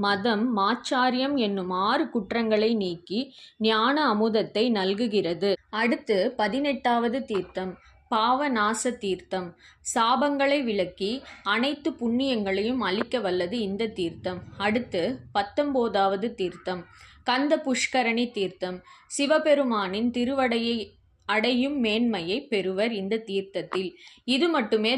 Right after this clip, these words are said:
தற்போது பக்தர்களுக்கு புனித நீராட உதவுகிறது. அடுத்து இருபதாவது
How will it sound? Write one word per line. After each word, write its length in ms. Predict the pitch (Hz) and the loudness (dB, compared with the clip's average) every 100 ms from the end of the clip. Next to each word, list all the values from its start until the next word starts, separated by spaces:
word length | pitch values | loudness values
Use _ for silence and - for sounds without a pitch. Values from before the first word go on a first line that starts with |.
| 247 | 0
தற்போது 640 | 208 208 277 247 185 185 240 285 - _ _ _ _ _ - | 0 0 2 2 2 2 0 -2 -8 _ _ _ _ _ -8
பக்தர்களுக்கு 960 | 190 202 - 285 269 254 226 170 - 202 277 | -6 -6 0 2 4 4 2 0 -2 -2 -2
புனித 360 | 262 254 294 294 | -2 -2 2 2
நீராட 520 | 269 226 233 202 175 208 | 2 2 2 2 0 0
உதவுகிறது. 720 | 240 196 220 202 180 165 165 185 - - - - | 0 0 0 0 -4 -4 -2 -4 -4 -14 -14 -2
அடுத்து 360 | 226 240 - 311 | 0 0 0 0
இருபதாவது 720 | 240 247 269 269 226 208 208 | 2 2 2 4 4 2 0